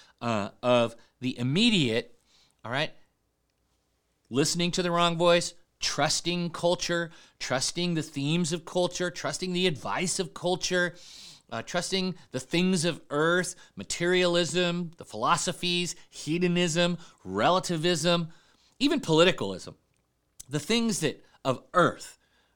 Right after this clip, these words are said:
right, where that's your identity, you trust that, guess what happens? Those thieves, right, those distractions, those,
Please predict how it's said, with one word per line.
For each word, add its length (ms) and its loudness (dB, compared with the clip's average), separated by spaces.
right, 260 -4
where 200 0
that's 440 4
your 180 2
identity, 640 0
you 120 -2
trust 380 0
that, 320 4
guess 220 0
what 100 2
happens? 520 -2
Those 540 6
thieves, 840 -4
right, 260 -6
those 520 2
distractions, 920 2
those, 580 0